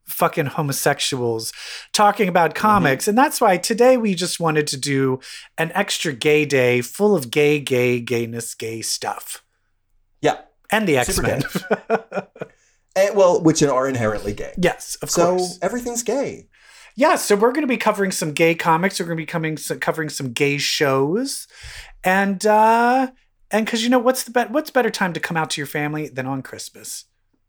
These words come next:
Speaker 2: Yes. Give them the gift that keeps on giving them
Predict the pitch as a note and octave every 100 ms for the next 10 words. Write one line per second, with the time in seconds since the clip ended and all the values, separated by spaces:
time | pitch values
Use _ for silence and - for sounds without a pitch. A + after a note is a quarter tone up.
0 | _ _ _ _ _ _ G#2+ C3+ F3+ F3
1 | B2 - - - - _ F3 G3 G3+ F3+
2 | A#2+ A2 B2 - G#2+ - A#2 A2+ B2 A2+
3 | A2+ A2 G#2+ G2 F#2